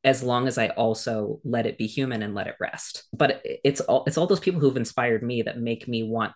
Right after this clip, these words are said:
to reach the people who haven't been reached yet, or share the message that hasn't been shared. And that's part of why I want to empower more people with backgrounds similar to mine to take up space and tell their stories and become leaders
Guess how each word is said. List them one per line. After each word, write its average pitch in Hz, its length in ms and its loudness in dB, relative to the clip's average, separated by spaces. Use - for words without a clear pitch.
to 104 480 -2
reach 127 440 -4
the 117 80 -4
people 113 380 -2
who 110 460 0
haven't 117 240 -4
been 101 140 -6
reached - 280 -8
yet, - 200 -8
or 127 100 4
share 139 300 2
the 120 100 -2
message 113 340 -2
that 107 100 -2
hasn't 110 200 -4
been 104 100 -4
shared. 110 500 -4
And 131 120 2
that's 135 140 2
part 160 260 2
of 139 80 0
why 127 160 2
I 113 120 0
want 120 340 -6
to 117 100 -6
empower 117 380 0
more 117 160 -2
people 117 280 -2
with 110 180 -2
backgrounds 110 440 -4
similar 113 240 0
to 110 80 -2
mine 110 180 -2
to - 120 -16
take 156 280 -2
up - 120 -4
space - 360 -2
and 107 120 -8
tell 135 240 0
their 123 100 0
stories 110 320 -2
and 101 60 -8
become 156 340 0
leaders 107 420 -2